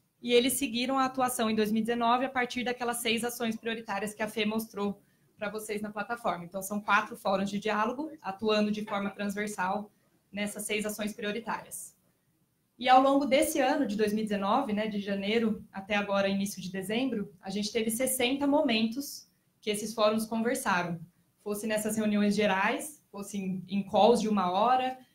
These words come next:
calls nossos com, com Juliana Assunção pra tocar o, a proposta do crédito rural, calls da Força Tarefa de P S A, que tá super ativa, co-, é, reuniões e calls pra elaboração do white paper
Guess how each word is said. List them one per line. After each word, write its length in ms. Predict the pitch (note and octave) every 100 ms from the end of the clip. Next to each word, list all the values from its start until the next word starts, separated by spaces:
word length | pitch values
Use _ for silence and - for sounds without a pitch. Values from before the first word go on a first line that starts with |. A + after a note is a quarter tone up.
| _ _
calls 280 | G3 G#3 G3
nossos 440 | G3 A3 A3 F#3
com, 140 | - G3 - F3+ -
com 120 | G3
Juliana 280 | G#3 G#3+ G#3+
Assunção 540 | G#3 F#3 - A3+ A#3+
pra 140 | A3+ F#3
tocar 440 | F#3+ - F#3 F3
o, 300 | F3+ E3 D#3+
a 120 | F#3+
proposta 440 | G3 F#3+ F#3 F#3 F#3
do 80 | F3
crédito 380 | F#3+ F3+ -
rural, 600 | E3 F3 G#3 A#3 G#3+ F#3+ - _ _
calls 280 | - G#3+ G#3
da 100 | G3+
Força 240 | G#3 G#3 G3+
Tarefa 400 | F#3+ G3 G3 F#3
de 480 | F#3 F#3+ F#3 F3 -
P 80 |
S 320 | G3+ G3 - F3+
A, 320 | G3 A#3+ B3 -
que 100 | G3+
tá 120 | F#3+
super 280 | F3+ - F3
ativa, 760 | F3 - C4 B3 G#3 G3 F#3 - _ _
co-, 180 | - G3
é, 180 | F#3+ G3
reuniões 580 | G3 A3 A3 A3 B3+ G#3+
e 80 | A3
calls 320 | G#3+ G#3 G#3
pra 100 | G#3
elaboração 480 | G3+ G3 F#3+ F#3 G3+
do 120 | F#3+
white 200 | F#3 F#3
paper 560 | F#3+ G3+ - F3 E3